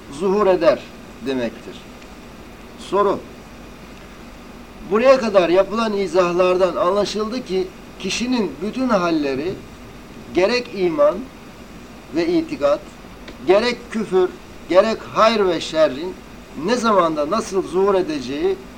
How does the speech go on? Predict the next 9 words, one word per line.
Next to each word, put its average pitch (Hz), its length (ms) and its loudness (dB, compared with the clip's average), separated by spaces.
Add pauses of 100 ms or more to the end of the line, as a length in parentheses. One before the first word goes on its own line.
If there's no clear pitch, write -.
(120)
o 202 120 0
şeyin 190 420 0
istidadı 190 680 2
ve - 80 -2
kabiliyetine 185 800 4
göre 151 300 0 (420)
lisan-ı 202 560 2
hal 202 420 2
ile 170 400 -4